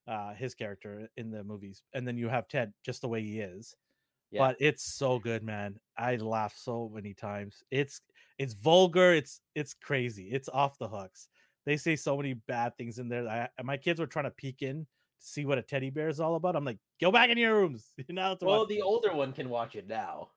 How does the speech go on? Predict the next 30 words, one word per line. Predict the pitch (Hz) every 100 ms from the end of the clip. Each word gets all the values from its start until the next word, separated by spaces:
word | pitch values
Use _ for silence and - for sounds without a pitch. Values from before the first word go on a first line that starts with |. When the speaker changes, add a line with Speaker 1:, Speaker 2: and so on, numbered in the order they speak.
| _ _ _ _
Speaker 2:
How | - 143
old | 233
Speaker 1:
Yeah, | 185 165 160
Speaker 2:
is | 160
he? | 143
Speaker 1:
but | 139 135 135
Speaker 2:
Sixteen-ish? | 160 170 - -
I | 135
mean, | 151 139
you |
don't | 139 107 120
necessarily | 117 110 107 113 101
want | 92 117 139
him | 120 202
Speaker 1:
I | 285
don't | 262
Speaker 2:
to. |
Speaker 1:
wanna | 240
watch | 196 220 202
it |
with | 156
my | 147
son. | - 160 131
Let's | 127
put | - 156
it |
Speaker 2:
Yeah, | 156
Speaker 1:
that | 139
Speaker 2:
it's |
Speaker 1:
way. | 151 156